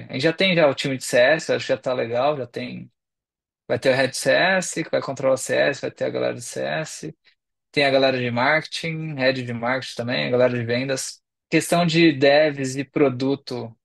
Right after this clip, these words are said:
acho que a gente vai seguir a ideia de, de squad mesmo, cada squad toca um, um assunto.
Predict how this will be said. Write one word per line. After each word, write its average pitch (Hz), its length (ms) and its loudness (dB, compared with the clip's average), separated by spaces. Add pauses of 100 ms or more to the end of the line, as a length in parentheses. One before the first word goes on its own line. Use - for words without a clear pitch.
(680)
acho - 120 -2
que - 60 -4
a 143 40 -2
gente 135 60 0
vai 143 80 4
seguir 139 220 4
a 135 60 8
ideia 135 220 6
de, 131 340 -2
de 131 140 -2
squad 131 500 2
mesmo, 127 400 0
cada 127 220 -2
squad 127 400 -2
toca 123 300 -2
um, 117 240 -10 (400)
um 139 80 -2
assunto. 165 560 -2